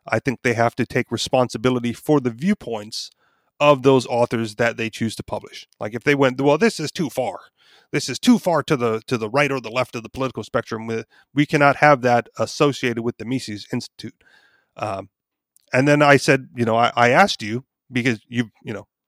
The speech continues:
not that you're old, K S, but you've been aware and around long in, in these circles longer than I have. I said,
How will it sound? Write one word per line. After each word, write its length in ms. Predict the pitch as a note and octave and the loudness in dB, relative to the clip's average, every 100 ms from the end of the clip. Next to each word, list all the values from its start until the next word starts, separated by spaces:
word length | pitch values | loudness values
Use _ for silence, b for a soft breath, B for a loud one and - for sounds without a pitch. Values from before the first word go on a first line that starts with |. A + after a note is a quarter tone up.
| - | -8
not 260 | B2 B2 - | -4 -4 -2
that 200 | C#3 - | -2 -2
you're 140 | F3+ - | -4 0
old, 320 | D#3+ D#3 D3+ | 2 2 -2
K 220 | - C#3+ | -2 -2
S, 160 | C3 C3+ | 0 -2
but 180 | - B2 | -8 -10
you've 260 | B2 A#2+ | -10 -4
been 160 | A2 C3+ | 2 4
aware 380 | C3+ B2+ B2+ C#3+ | 4 4 2 2
and 240 | C3+ B2+ B2 | -2 -6 -4
around 500 | A2+ G#2+ A#2+ A#2+ A2 | -4 -2 0 0 0
long 240 | A#2+ B2+ | 0 0
in, 220 | A#2+ B2 - | -2 -8 -8
in 180 | - C3 | -8 -6
these 160 | B2+ B2+ | -4 -6
circles 360 | - B2 A2+ | -6 -6 -8
longer 260 | G2+ B2 B2 | -4 -2 -2
than 120 | A#2 | -2
I 120 | C#3+ | -2
have. 240 | D#3+ A2 A2+ | 0 -2 -4
I 60 | |
said, 180 | A2+ A#2+ | -4 -8